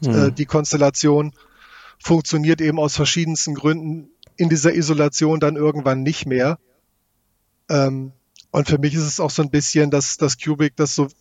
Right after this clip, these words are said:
Speaker 2: schön visualisiert, dass es quasi die, das Leben oder die Welt an sich ist. Weil diese Fähigkeit von Danny ist, dieses Shining ist ja tatsächlich nur eine Hypersensibilisierung an Wahrnehmung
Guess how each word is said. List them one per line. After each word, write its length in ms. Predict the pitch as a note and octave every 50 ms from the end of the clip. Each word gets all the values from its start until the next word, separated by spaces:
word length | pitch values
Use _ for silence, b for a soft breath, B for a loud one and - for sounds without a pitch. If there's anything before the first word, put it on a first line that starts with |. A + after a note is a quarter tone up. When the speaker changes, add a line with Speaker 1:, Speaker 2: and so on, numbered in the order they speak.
| _ _ -
Speaker 2:
schön 320 | - - D#3+ D#3 D#3 D3
visualisiert, 800 | D#3 D#3 C#3 D3 D#3 D3 C#3+ D3 D3 C3 B2+ C#3 D3 D3+ - D3+
dass 100 | C#3+ C#3+
es 140 | C#3 -
quasi 420 | - - C#3 C#3 C3 B2+ C#3 C3+ C3
die, 320 | _ - C#3 C3+ C3+ D3 _
das 220 | - C#3 C3 - -
Leben 280 | C3+ C#3 C#3+ D3+ D#3
oder 180 | D3 C#3+ C#3 C#3
die 180 | B2+ C3+ C3 B2+
Welt 220 | C3+ C#3 D3 -
an 140 | C#3+ D3 C3+
sich 220 | B2 D3 D3 -
ist. 340 | D3+ C#3 B2+ A#2+ - - - _ _ _ _ _ _ _ _ _ _ _ _ _ _ _ -
Weil 140 | C#3 C3 C3
diese 360 | C3 C3+ B2+ C3+ C#3 C#3 C#3+
Fähigkeit 640 | C#3 - - - D#3+ D3+ D#3+ D3+ - - D#3+ D#3 D3+
von 180 | - D#3 D3 C#3+
Danny 320 | D3+ C3+ C#3+ D#3+ E3 D#3+
ist, 380 | F3 F3 - E3 - - - -
dieses 160 | D3+ C#3 -
Shining 400 | - D3+ C3+ C#3 D3 D3 D3+ D3+
ist 140 | D3+ D3 -
ja 100 | D#3 C#3
tatsächlich 500 | - D3 C#3+ - - C#3+ C#3+ D3 C#3 C3
nur 220 | D3 C#3+ D3+ D3+
eine 340 | D3 D3+ D3 D3 C#3+ C#3+ C3+ _ b b b b b b b b b b b b b _ _ _ _ _ _ _ _ _ -
Hypersensibilisierung 1400 | F3+ G#3 - - F#3 E3 C#3+ E3 E3+ F3 D3+ E3+ F3 D3 E3 D#3+ E3 C#3+ C#3 D3 D#3+ F3+ E3 E3+ E3+ E3 E3+ D#3+
an 180 | D3 D#3 C#3+
Wahrnehmung 800 | C#3+ C#3 D3 E3 E3 D#3+ D#3+ D#3+ D#3 D#3 D3+ D3+ D3 D3 D3 C#3+